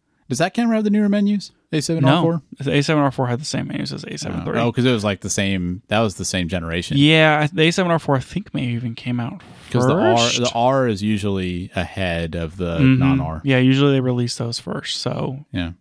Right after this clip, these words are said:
Speaker 2: I guess the A seven four three is newer.
Speaker 1: Huh.
Speaker 2: Neither of them shoot ten bit. Both of them only shoot eight bit.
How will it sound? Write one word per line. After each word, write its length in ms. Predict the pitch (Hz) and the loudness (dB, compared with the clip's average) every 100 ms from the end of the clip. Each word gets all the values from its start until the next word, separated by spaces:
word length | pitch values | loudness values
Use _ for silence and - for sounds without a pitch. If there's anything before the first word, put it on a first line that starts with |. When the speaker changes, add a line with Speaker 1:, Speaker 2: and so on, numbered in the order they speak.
| _ - | _ -10
Speaker 2:
I 40 | |
guess 180 | - 131 | -4 -4
the 100 | - | -4
A 60 | 117 | -8
seven 300 | - 123 120 | -8 -8 -8
four 240 | 123 131 - | -8 -12 -6
three 220 | 131 131 | -2 -2
is 100 | 123 | -2
newer. 640 | 120 117 131 156 - - - _ _ _ - | -6 -4 -2 -4 -8 -10 -14 _ _ _ -2
Speaker 1:
Huh. 160 | 123 - | -2 0
Speaker 2:
Neither 240 | 131 151 151 | 0 2 2
of 60 | |
them 180 | 123 117 | 0 -4
shoot 260 | - 127 - | -4 -6 -4
ten 220 | 123 117 | -6 -4
bit. 200 | 113 113 | -4 -2
Both 200 | 120 120 | -2 -2
of 60 | 120 | -4
them 60 | 120 | -4
only 140 | 117 | -6
shoot 200 | - 143 | -6 -6
eight 220 | 139 135 | -8 -10
bit. 280 | - 123 135 | -8 -10 -10